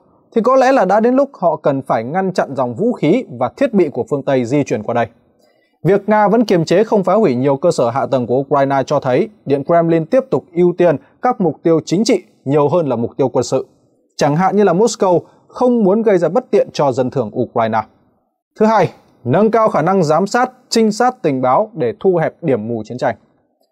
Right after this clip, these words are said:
nato đã chứng minh rằng họ có khả năng giám sát, trinh sát và tình báo rất ấn tượng. Họ ngụy trang thành công cho lực lượng ủy nhiệm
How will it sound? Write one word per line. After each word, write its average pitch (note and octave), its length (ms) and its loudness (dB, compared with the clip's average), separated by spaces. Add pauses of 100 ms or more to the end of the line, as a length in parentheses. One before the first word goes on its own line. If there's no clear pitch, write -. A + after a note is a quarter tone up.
(480)
nato B3+ 280 2
đã B3 100 4
chứng A#3+ 240 2
minh B3+ 200 4
rằng F3+ 220 2 (200)
họ F3 120 0
có G3 120 0
khả C#3+ 140 -4
năng E3+ 220 -4
giám D#3 180 -2
sát, A#3 240 -2 (260)
trinh G#3+ 200 0
sát B3 260 -2
và C3+ 120 -4
tình A#2+ 140 -6
báo B2+ 160 -2
rất A#3+ 140 -2
ấn C#3+ 140 -8
tượng. - 220 0 (400)
Họ F#3 200 0
ngụy F#3+ 220 2
trang G#3 220 0
thành F3+ 260 -2
công G#3 200 2
cho G#3 80 0
lực D3+ 180 -2
lượng C3+ 180 -4
ủy C3 180 0
nhiệm B2 160 -6